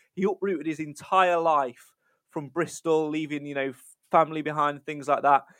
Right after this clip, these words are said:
He's managed to find himself a, a partner now up here, got himself a house and settled. He'll be a player that, you know, will probably be here beyond twenty twenty-four and, and until he retires. And, you know, I think it's actually good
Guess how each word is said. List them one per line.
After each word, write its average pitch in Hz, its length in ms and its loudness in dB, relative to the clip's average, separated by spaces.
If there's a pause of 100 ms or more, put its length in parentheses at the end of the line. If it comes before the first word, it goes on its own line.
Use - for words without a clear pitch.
(160)
He's 143 120 -8
managed 175 280 -2
to 170 60 -10
find 165 260 0
himself 151 400 0
a, 143 240 4
a 151 80 -6
partner 165 420 2
now 156 320 0
up - 140 -14
here, 156 240 -4
got 160 120 -2
himself 151 440 -2
a 139 60 -6
house 143 280 -4
and 143 100 -18
settled. 147 440 -4 (340)
He'll 196 160 4
be 196 140 -6
a 175 80 -2
player 170 380 2
that, 139 220 0 (140)
you 160 140 -8
know, 131 180 -4 (500)
will 165 120 -6
probably 190 320 -2
be 170 240 -2
here 160 320 -2 (280)
beyond 175 460 2
twenty 156 220 -8
twenty-four 143 600 -4
and, 139 120 -12
and 143 280 -16
until 151 220 -16
he 147 100 -8
retires. 139 580 -2
And, 131 200 -12 (800)
you 170 80 -10
know, 151 120 2
I 147 80 4
think 165 220 -6
it's - 120 -10
actually 156 300 -6
good 143 340 0